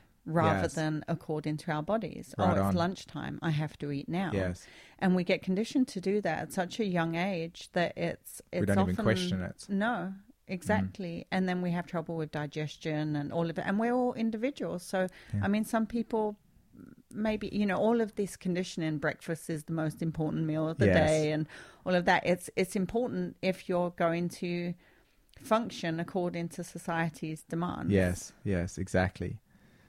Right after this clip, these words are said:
Speaker 2: And, and that's, that's a, that's a really interesting observation that you come into awareness with when you start doing things like this, when you start
Speaker 1: Mm-hmm.
Speaker 2: using tools like human design, because you, you start to become very aware of the fact that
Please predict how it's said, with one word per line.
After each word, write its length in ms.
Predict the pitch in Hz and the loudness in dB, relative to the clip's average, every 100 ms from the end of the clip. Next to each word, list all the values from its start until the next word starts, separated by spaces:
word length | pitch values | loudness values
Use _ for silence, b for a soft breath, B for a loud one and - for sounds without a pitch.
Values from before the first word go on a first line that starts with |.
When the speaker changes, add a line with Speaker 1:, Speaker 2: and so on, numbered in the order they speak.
| b | b
Speaker 2:
And, 280 | 104 101 101 | 6 8 8
and 160 | 117 113 | 6 8
that's, 300 | 143 - - | 8 6 0
that's 280 | 123 127 165 | 2 4 6
a, 160 | 131 - | 4 2
that's 260 | 117 117 - | 0 0 2
a 40 | |
really 280 | 120 120 110 b b b b b b _ - | 2 2 -2 b b b b b b _ 2
interesting 500 | 127 - 135 127 110 | 4 4 0 2 2
observation 720 | 104 - 98 95 - 95 92 | 2 2 4 4 4 2 2
that 120 | - | 2
you 120 | 98 | 0
come 240 | 98 - 101 | 0 4 4
into 400 | 95 - 98 90 | 4 4 2 4
awareness 500 | 98 95 104 101 - | 4 6 8 8 4
with 260 | - 87 - | 0 -2 2
when 160 | 101 98 | 4 6
you 80 | 92 | 4
start 380 | - 101 90 | 4 4 4
doing 240 | - 101 95 | 4 6 6
things 340 | - 87 87 | 4 0 0
like 180 | 82 90 | 0 -2
this, 240 | - - - | -2 -4 2
when 80 | 90 | 4
you 60 | |
start 220 | 90 95 | 4 2
Speaker 1:
Mm-hmm. 80 | 92 | 4
Speaker 2:
using 260 | 95 92 92 | 4 6 4
tools 520 | - 90 87 85 87 - B B B - | 4 4 4 2 -2 -6 B B B -2
like 160 | 90 | -2
human 180 | - 95 | 4 4
design, 500 | 87 92 85 80 90 - | 4 2 0 0 -4 -6
because 560 | 98 - 90 87 87 - b b b | -4 2 4 4 2 -4 b b b
you, 160 | 101 87 | 4 6
you 100 | 98 | 6
start 280 | - 98 | 8 6
to 80 | - | 6
become 320 | 98 - 95 95 | 0 4 4 6
very 320 | 98 92 92 | 6 6 4
aware 360 | 107 95 95 95 | 4 6 8 6
of 120 | 82 | 4
the 80 | 90 | -2
fact 340 | - 82 - | -2 -2 -2
that 360 | 87 82 - | -4 -2 -4